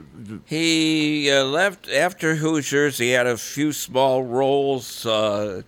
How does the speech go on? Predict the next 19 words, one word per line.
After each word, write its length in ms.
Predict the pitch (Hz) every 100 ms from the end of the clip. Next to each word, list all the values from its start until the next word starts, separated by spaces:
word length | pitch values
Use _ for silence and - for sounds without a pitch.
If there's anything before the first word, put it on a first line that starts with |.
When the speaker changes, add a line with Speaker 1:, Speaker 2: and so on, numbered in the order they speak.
| -
Speaker 2:
one 220 | 98 127
of 80 | 127
them 180 | 120 110
being 280 | 110 123 107
Scott 440 | - 117 113 117 -
Thorson 560 | 127 131 117 127 113 - _ _ _ _
in, 360 | 110 117 110 107
uh, 280 | 101 101 101
the 260 | 98 98 - - _ -
T 240 | - 120 117
V 160 | 107
biopic 640 | 95 107 110 101 - 113 101 95
Liberace. 880 | 104 101 101 107 131 113 - 120 110 - _ _ - - - - - -
Uh, 540 | 113 113 110 107 104 104
then 220 | 107 117
he 100 | 110
began 420 | 104 98 110 104
playing 640 | - 113 104 101 92 92 98
golf. 800 | 120 135 98 92 117 - - -